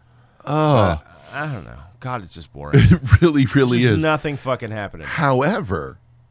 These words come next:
Speaker 1: it is most likely your most positive James Bond experience of the day.
Speaker 2: Absolutely. Abs-,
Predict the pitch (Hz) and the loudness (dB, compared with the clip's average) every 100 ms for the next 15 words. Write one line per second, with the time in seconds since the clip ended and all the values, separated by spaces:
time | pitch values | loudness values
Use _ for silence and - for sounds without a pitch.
0 | _ _ _ _ _ _ - _ _ _ | _ _ _ _ _ _ -20 _ _ _
1 | _ _ _ - 151 156 147 123 135 139 | _ _ _ 0 4 4 4 2 0 -2
2 | - 170 190 139 117 104 110 113 113 104 | -2 -4 -2 0 0 0 0 0 0 0
3 | 104 131 - - 143 175 127 113 95 87 | 2 0 -2 -4 -2 -2 -2 -2 -2 -4
4 | 107 113 98 107 117 110 - 135 135 117 | -2 -2 -4 -2 -2 -2 -6 -6 -2 0
5 | 101 113 98 110 113 139 107 69 80 120 | -2 -4 -4 -4 -2 -4 -6 -8 -6 -6
6 | 123 135 117 113 67 67 - _ - 104 | -4 -8 -8 -10 -12 -16 -16 _ -10 -8
7 | 110 - 107 - - | -8 -10 -12 -12 -14